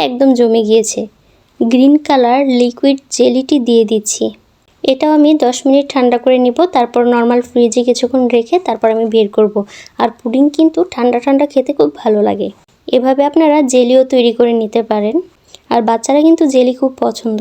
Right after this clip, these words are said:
করে, বড়রাও জেলি খুব পছন্দ করে। এবার আমি নরমাল টেম্পারেচার রেখে ঠান্ডা করে নিচ্ছি।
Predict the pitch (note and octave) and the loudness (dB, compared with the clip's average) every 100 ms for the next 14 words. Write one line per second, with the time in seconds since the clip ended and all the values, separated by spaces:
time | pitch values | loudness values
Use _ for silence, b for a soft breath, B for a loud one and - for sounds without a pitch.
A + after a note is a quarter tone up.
0 | G#3 G#3+ G#3 G#3 B B A3+ A#3 B3+ D4+ | -4 -2 -2 -6 B B -2 0 2 2
1 | D#4+ C#4 C4+ C4 B3+ B3+ - G#3+ A3+ G#3 | 2 2 0 0 -2 -6 -4 -4 -4 -6
2 | G3+ G#3 G3+ _ _ _ _ B B B | -6 -8 -10 _ _ _ _ B B B
3 | - B3+ D4 D#4+ F4+ C#4+ B3 B3 C4+ C4+ | -4 0 2 4 4 4 0 0 -2 0
4 | C#4 C4 C#4 C#4 C4+ D4+ D4 C#4 E4 C#4 | -2 0 2 0 2 0 0 -2 -6 -4
5 | C4 B3 B3+ B3+ B3 A#3+ A#3+ D#4 | -4 -2 -4 -2 -2 -4 -4 -2